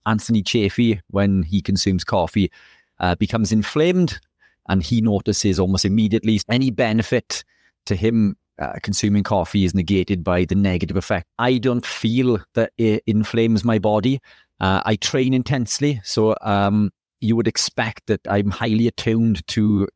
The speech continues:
my body in regards to inflammation, aches and pains. Um, when I take it out, you know, I'm aching just as much,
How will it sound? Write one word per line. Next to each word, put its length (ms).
my 180
body 540
in 120
regards 480
to 120
inflammation, 720
aches 260
and 140
pains. 360
Um, 360
when 160
I 80
take 300
it 60
out, 400
you 80
know, 260
I'm 240
aching 420
just 280
as 140
much, 500